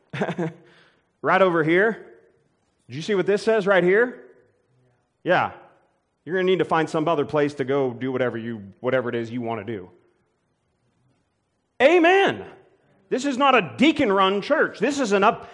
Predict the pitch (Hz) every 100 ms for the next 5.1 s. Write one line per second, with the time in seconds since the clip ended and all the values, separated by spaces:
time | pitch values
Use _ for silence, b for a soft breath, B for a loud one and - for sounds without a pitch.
0 | - 294 311 285 233 185 - - 330 339
1 | - 208 175 165 160 - 160 208 - B
2 | - 220 202 - 220 190 156 - 226 277
3 | 254 226 208 202 190 208 233 165 - 220
4 | 214 175 202 226 196 190 190 185 190 294
5 | 147